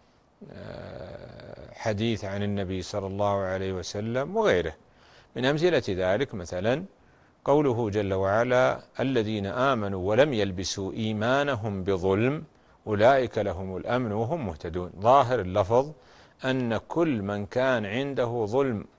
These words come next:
لنفسه، ظلم على نفسه بمعصية من المعاصي، ليس له أمن. ولكن الصحابة لما فهموا هذا اللفظ جاءوا إلى النبي صلى الله عليه وسلم فسألوه،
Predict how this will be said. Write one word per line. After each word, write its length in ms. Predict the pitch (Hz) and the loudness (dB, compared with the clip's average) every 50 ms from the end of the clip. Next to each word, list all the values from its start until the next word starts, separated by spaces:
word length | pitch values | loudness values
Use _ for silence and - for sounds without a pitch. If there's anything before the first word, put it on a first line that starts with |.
| _ _ _ _ _ _ _ - | _ _ _ _ _ _ _ -6
لنفسه، 720 | 107 117 131 135 147 160 151 - - - - 143 156 160 - - - - _ _ _ _ _ _ _ _ _ - | -2 0 0 2 2 0 -2 -4 -8 -4 0 0 0 0 -2 -6 -20 -20 _ _ _ _ _ _ _ _ _ 2
ظلم 320 | 113 123 127 127 117 104 90 | 4 6 6 6 4 2 0
على 300 | 101 120 131 139 135 123 | 0 2 2 4 4 2
نفسه 460 | 113 104 - - - - 117 139 139 - - _ _ _ _ _ - | 2 0 -4 -4 -4 -4 -4 -4 -4 -8 -20 _ _ _ _ _ -6
بمعصية 520 | 107 107 113 123 123 113 - 135 131 120 104 | -4 0 2 0 0 0 0 0 0 0 0
من 160 | 127 120 117 110 | -4 -4 -4 -4
المعاصي، 600 | 104 104 104 110 117 127 151 151 139 - - 160 | -4 -4 -4 -2 -2 0 0 0 -2 -4 -6 -4
ليس 300 | 123 127 143 - - 107 | -2 -2 -2 -2 -4 -2
له 380 | 95 104 98 107 107 - 104 | -2 -2 -2 -2 -2 -2 -2
أمن. 280 | 101 95 95 95 98 90 - _ _ _ _ _ _ _ _ _ - - - - - - - _ _ - | -2 -2 -2 -2 -4 -6 -8 _ _ _ _ _ _ _ _ _ -20 -20 -20 -20 -20 -20 -20 _ _ 0
ولكن 720 | 120 123 127 143 156 170 160 - - 170 180 185 185 190 - 120 | 2 4 6 6 6 6 4 0 -2 -2 0 -2 -4 -6 -6 -6
الصحابة 800 | 110 - - - 104 - - 127 131 127 127 131 151 160 147 127 127 | -6 -4 -2 -4 -4 2 6 6 8 8 8 6 2 0 0 -2 -6
لما 260 | 104 98 95 98 98 | -4 -2 -2 -2 -2
فهموا 520 | 95 127 127 127 127 120 113 107 110 110 | 0 -2 -2 -2 -2 -2 -2 -2 -2 -2
هذا 100 | 104 104 | -2 -2
اللفظ 400 | 101 104 120 143 156 147 156 160 | -2 0 2 2 2 2 0 -4
جاءوا 340 | 175 202 202 165 127 113 104 | 0 4 4 4 4 4 2
إلى 80 | 98 110 | 0 -2
النبي 300 | 110 107 98 92 98 92 | -2 -2 -4 -4 -6 -6
صلى 220 | - - 101 98 | -6 -4 -4 -4
الله 340 | 95 101 117 120 120 113 110 | -2 2 2 4 4 4 2
عليه 260 | 104 101 92 90 92 | 0 0 -2 -2 -4
وسلم 500 | 92 92 - - - 135 160 175 185 151 | -6 -6 -6 -4 -4 -4 -2 -2 -4 -2
فسألوه، 600 | 127 110 - - 95 85 87 92 92 98 92 | -2 -4 -4 -4 -6 -4 -4 -2 0 0 -2